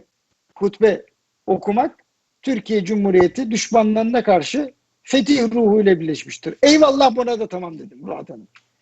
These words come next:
Ama sen durup da kılıcı daha doğru dürüst tutmayı bilmiyorsun. O kılıçla yaşamış, e, gözünü budaktan sakınmadan, memleketi düşmandan kurtarmış, kelle koltuk yaşamış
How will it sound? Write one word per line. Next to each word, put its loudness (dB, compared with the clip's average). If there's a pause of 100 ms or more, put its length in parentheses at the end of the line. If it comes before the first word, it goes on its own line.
(240)
Ama 0
sen -4
durup -4
da -10 (400)
kılıcı -2
daha 0
doğru 0
dürüst -6
tutmayı -2
bilmiyorsun. -2 (420)
O 0
kılıçla 0 (500)
yaşamış, -2 (480)
e, 0 (200)
gözünü 2
budaktan -2
sakınmadan, -2 (320)
memleketi 0
düşmandan -2
kurtarmış, 0
kelle -2
koltuk -4
yaşamış -2